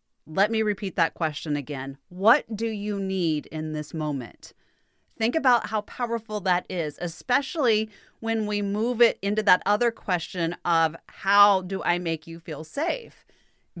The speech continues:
Being mindful of what needs really could be met builds trust and mutual respect.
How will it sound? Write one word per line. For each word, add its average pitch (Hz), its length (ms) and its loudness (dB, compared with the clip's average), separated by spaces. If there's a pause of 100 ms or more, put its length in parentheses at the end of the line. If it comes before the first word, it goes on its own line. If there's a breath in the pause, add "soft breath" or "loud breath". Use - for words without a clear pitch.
Being 262 400 2
mindful 214 680 2
of 180 180 -2
what 202 220 0
needs 190 680 -4
really 208 440 -2
could 185 180 -8
be 180 140 -8
met 185 440 -2
builds 190 300 -4
trust - 480 -4
and 185 140 -6
mutual 165 340 -6
respect. - 640 -8